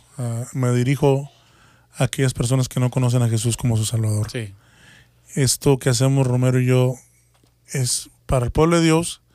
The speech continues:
Speaker 1: pero es más que nada para aquel que no conoce a Cristo.
Speaker 2: Así es.
Speaker 1: Queremos ofrecerte la salvación a tu vida. Queremos ofrecerte la paz que sobrepasa todo entendimiento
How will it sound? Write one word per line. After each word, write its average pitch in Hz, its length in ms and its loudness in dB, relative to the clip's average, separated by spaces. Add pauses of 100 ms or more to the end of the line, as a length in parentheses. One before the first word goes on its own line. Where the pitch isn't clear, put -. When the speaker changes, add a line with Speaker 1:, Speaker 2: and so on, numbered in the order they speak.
(720)
Speaker 1:
pero 123 240 2
es 127 60 4
más 135 180 2
que 131 100 -2
nada 127 280 2
para 117 200 -2
aquel 127 220 -4
que 131 100 -4
no 127 140 -4
conoce 120 360 -2
a 107 40 -6
Cristo. - 420 -6
Speaker 2:
Así 113 360 -8
es. 98 640 -14
Speaker 1:
Queremos 131 380 2
ofrecerte 123 800 0 (960)
la 135 140 -4
salvación 135 480 0
a 131 60 0
tu 135 140 -4
vida. 127 380 2 (640)
Queremos 135 360 4
ofrecerte 123 540 0
la 131 140 0
paz 139 340 2
que - 140 -6
sobrepasa 120 520 0
todo 135 200 0
entendimiento 131 720 0